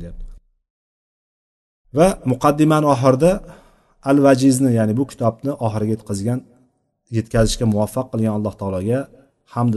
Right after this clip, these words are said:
sanolar, shukronalar aytaman va bu kitobni musulmonlarni buzilgan e'tiqodlarini tuzatish, ular uchun foydali bo'lishi va o'zining kitobi Qur'onga va payg'ambari sallallohu alayhi vasallam sunnatlariga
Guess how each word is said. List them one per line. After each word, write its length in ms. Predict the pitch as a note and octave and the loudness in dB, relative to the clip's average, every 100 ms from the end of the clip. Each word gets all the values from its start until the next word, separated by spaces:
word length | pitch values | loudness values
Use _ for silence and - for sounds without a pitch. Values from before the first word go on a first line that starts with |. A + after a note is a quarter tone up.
| - | -2
sanolar, 460 | G#2 F#2+ F2+ A2+ B2+ - - - | -6 -6 -2 0 0 -4 -20 -20
shukronalar 540 | - B2 A2+ G#2+ G2 A2 | -14 -4 -2 0 -2 -2
aytaman 360 | G#2 A#2 A#2 C#3 - - _ _ _ C3 | -4 -2 0 -2 -6 -20 _ _ _ -2
va 80 | B2 | -2
bu 60 | C#3+ - | -2 -4
kitobni 460 | - A#2+ B2+ C3+ D3 - - - G2+ | 0 0 2 0 0 -4 -20 -8 -4
musulmonlarni 760 | - A#2 A#2+ A#2+ B2 A#2+ C3 G#2+ | 0 2 2 2 2 2 0 -2
buzilgan 420 | G#2 A2+ G#2+ C3 C3+ | 0 0 2 -2 -4
e'tiqodlarini 680 | A2+ - A2 - G#2+ G#2 F#2+ - | -10 -8 -10 -6 -6 -4 -6 -6
tuzatish, 500 | G2 F#2+ G#2+ C3 - - _ _ - | -6 -4 -2 -2 -4 -10 _ _ 0
ular 220 | C3 F3 E3+ | 4 6 4
uchun 200 | D3 D3+ B2+ | 0 -2 2
foydali 420 | C3+ B2+ B2+ B2+ A#2 | 4 6 6 4 4
bo'lishi 360 | A2+ A2+ C3 C#3+ E3 - _ _ _ | 2 0 0 -4 -4 -16 _ _ _
va 160 | A#2+ D#3+ F#3+ - - _ _ C3 | 2 2 0 -10 -20 _ _ -2
o'zining 380 | B2+ C3 D#3+ D3 | 0 2 0 0
kitobi 320 | - C#3 C3 C3 | 0 0 0 -2
Qur'onga 520 | C3 - A#2+ A#2 A#2 G#2 - - _ _ | -4 0 2 2 2 0 -8 -20 _ _
va 160 | G#2+ D3 D#3 - - _ _ - | -2 0 -2 -8 -20 _ _ 0
payg'ambari 580 | B2+ C3+ C#3 C3+ D3+ D3+ | 2 4 4 4 2 0
sallallohu 420 | C3+ C3 C3 C#3 B2+ | -2 -2 0 0 0
alayhi 140 | A#2 | -2
vasallam 300 | A2+ A2 A#2 A#2 | -2 -4 -4 -4
sunnatlariga 600 | A#2 A2 A2+ G#2+ G#2+ B2+ | -6 -8 -6 -4 0 0